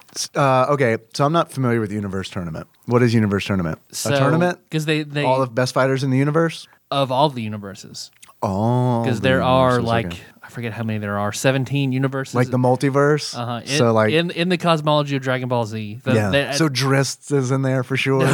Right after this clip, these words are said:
Speaker 2: <laughs> Probably,
Speaker 1: <laughs>
Speaker 2: probably.
Speaker 1: Man, who would win in a fight?
Speaker 2: <laughs> Um, I did watch some pretty good comparison videos of, like,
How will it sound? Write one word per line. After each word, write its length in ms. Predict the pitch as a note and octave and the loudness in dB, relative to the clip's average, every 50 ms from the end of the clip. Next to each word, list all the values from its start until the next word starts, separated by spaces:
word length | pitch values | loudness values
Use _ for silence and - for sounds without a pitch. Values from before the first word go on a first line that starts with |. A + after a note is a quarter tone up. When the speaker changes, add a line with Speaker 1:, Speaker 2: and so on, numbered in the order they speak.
| C#3 C#3+ | 0 0
Speaker 2:
<laughs> 0 | |
Probably, 880 | A#2 - E3+ - - F3+ D#3+ F#3+ G3 F#3+ E3 E3+ - D3 D3+ F3 D#3+ D#3+ | 2 2 2 2 0 0 0 2 2 4 4 2 2 0 0 0 -2 -2
Speaker 1:
<laughs> 180 | D#3+ - - - | -4 -10 -8 -4
Speaker 2:
probably. 260 | - C#3+ C#3+ C#3+ E3+ | 0 2 2 2 4
Speaker 1:
Man, 300 | F3+ F#3 F#3 F#3 F3 E3 | 4 4 4 2 2 2
who 140 | D#3+ A3 A#3+ | 2 2 2
would 120 | A#3 G3 | 2 2
win 140 | F3+ F3+ F#3 | 2 2 2
in 80 | F3 | 0
a 40 | E3 | 0
fight? 440 | - - F#3 F3+ F3 E3 C#3+ A#2 - _ | 0 0 2 2 2 2 0 -2 -8 _
Speaker 2:
<laughs> 40 | - D#3+ D3 C#3 C3 - _ _ _ - - F3 - - - - - - | -6 -6 -6 -6 -6 -10 _ _ _ -14 -14 -14 -14 -16 -20 -20 -8 -2
Um, 360 | - D3+ D3+ D#3 D3+ D3+ C#3+ | 2 4 4 6 4 2 2
I 120 | - C#3+ | 0 -2
did 200 | D3 D#3+ F3 F#3 | 0 0 0 0
watch 180 | E3+ D#3+ C#3+ C3 | 2 0 0 0
some 120 | - C#3 | -2 -6
pretty 160 | A#2+ - C#3 C#3 | -2 -2 -2 0
good 320 | B2 C3+ C3 B2+ B2 - | 0 0 0 0 -2 -6
comparison 420 | - B2+ - C3+ C3+ C3 A#2+ C3 | -10 -4 0 0 0 0 0 -4
videos 380 | A#2 B2 A#2+ A#2 A#2 A#2 A2 G#2+ | -6 -4 -4 -2 -2 -2 -2 -4
of, 140 | A#2+ G#2+ A#2 | -6 -4 -2
like, 260 | A#2 A2+ A2 A2 - | -2 -2 -4 -6 -12